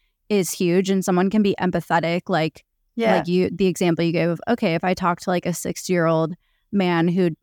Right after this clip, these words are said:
Speaker 1: has never had a business and, like, doesn't really use technology and blah, blah, blah,
Speaker 2: Yeah.
Speaker 1: like, he's, he might
Speaker 2: Hard.
Speaker 1: empathize and me,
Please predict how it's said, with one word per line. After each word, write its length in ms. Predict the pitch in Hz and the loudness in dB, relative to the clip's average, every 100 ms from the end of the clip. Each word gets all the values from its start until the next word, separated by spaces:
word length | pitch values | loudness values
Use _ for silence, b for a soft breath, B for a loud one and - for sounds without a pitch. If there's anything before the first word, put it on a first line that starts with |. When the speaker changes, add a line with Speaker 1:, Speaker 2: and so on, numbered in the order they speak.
| _ - | _ -6
Speaker 1:
has 360 | 180 175 - - | -4 -4 -6 -6
never 540 | 180 190 180 170 170 165 | -2 0 0 0 -2 -2
had 160 | 175 | -4
a 60 | 160 | -2
business 480 | 226 240 233 220 - - | 0 2 2 0 -2 -2
and, 120 | 185 | 0
like, 200 | 160 - | 0 0
doesn't 200 | 202 190 | -2 0
really 200 | 190 180 | 0 0
use 180 | 170 160 | -2 -4
technology 760 | 185 170 214 220 220 208 202 190 | -6 -2 2 2 2 0 0 0
and 180 | 175 | 0
blah, 160 | 175 165 | -2 -2
blah, 120 | 165 | -2
blah, 400 | 175 233 226 226 - _ - | 0 2 2 0 -4 _ -6
Speaker 2:
Yeah. 360 | 240 214 208 208 | 0 2 0 -2
Speaker 1:
like, 80 | 202 - | -6 -2
he's, 160 | 247 - | -2 -2
he 160 | - 262 | 0 2
might 140 | 233 | 2
Speaker 2:
Hard. 240 | 220 202 208 | 2 2 0
Speaker 1:
empathize 500 | 196 190 175 196 214 | -2 0 2 2 0
and 100 | 190 | 0
me, 200 | 185 | 0